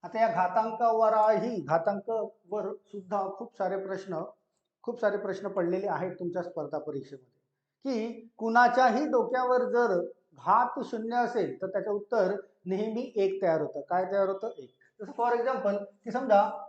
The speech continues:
पाच या डोक्याचा घात जर, या पाचचा घात जर शून्य असेल तर त्याचं उत्तर नेहमी एक तयार होतं. त्याचं उत्तर नेहमी एक तयार होईल. तर हे लक्षात ठेवा तुम्ही.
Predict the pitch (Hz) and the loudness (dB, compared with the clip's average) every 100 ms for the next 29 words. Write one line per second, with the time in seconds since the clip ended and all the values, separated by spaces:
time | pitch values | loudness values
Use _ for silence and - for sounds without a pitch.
0 | _ 220 214 247 - - - 180 226 240 | _ 6 6 6 0 -8 -14 -2 0 2
1 | 226 233 214 240 226 208 - 180 196 240 | -2 -4 0 4 6 4 0 -2 -2 -2
2 | 240 202 233 226 240 196 208 214 214 190 | -4 -6 -4 -6 -10 2 2 4 0 -2
3 | - 226 180 208 208 233 214 220 226 247 | 0 -2 0 -2 -2 -6 -6 -8 -6 -6
4 | 233 196 202 226 226 220 - 240 233 208 | -4 -6 -6 -10 -8 -10 -8 -8 -6 -6
5 | 220 226 - - 240 240 262 226 190 165 | -6 -8 -10 -8 -8 -6 -8 -6 -4 -4
6 | - - _ _ _ _ _ _ _ _ | -6 -14 _ _ _ _ _ _ _ _
7 | _ 180 196 202 220 208 208 220 214 214 | _ -4 0 2 2 2 2 2 -2 4
8 | 214 208 180 208 170 196 208 - 202 - | 6 6 4 0 0 0 0 0 -4 -4
9 | 170 156 143 | -8 -8 -10